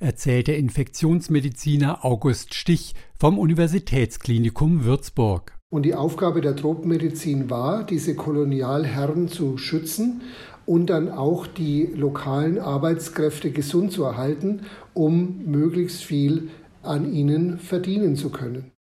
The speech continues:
Speaker 1: Malaria war bei den europäischen Ärzten bereits bekannt. Aber über die Schlafkrankheit, die Verwirrtheit verursacht und im schlimmsten Fall tödlich verläuft,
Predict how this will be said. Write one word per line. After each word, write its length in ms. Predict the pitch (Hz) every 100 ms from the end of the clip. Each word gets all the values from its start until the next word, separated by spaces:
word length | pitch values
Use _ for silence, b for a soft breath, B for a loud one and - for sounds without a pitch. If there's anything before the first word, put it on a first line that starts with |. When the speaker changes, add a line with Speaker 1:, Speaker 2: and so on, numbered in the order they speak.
| _ -
Speaker 1:
Malaria 640 | 131 131 170 190 160 123
war 160 | 110 107
bei 100 | 117
den 160 | 139
europäischen 800 | 175 131 151 - 123 120 127 -
Ärzten 640 | 185 123 113 - - 120 107
bereits 400 | 120 98 101 -
bekannt. 600 | 160 - 131 127 - - B B B B
Aber 220 | 156 180
über 220 | 151 131
die 140 | 123
Schlafkrankheit, 1300 | 98 - 143 196 - 160 139 - 113 95 - - - -
die 140 | 113
Verwirrtheit 640 | - 113 139 196 151 131
verursacht 680 | - 165 185 185 160 131 -
und 140 | 123 117
im 80 |
schlimmsten 460 | 98 139 131 - 131
Fall 240 | - 139
tödlich 460 | 117 160 190 170 -
verläuft, 540 | 165 143 143 139 -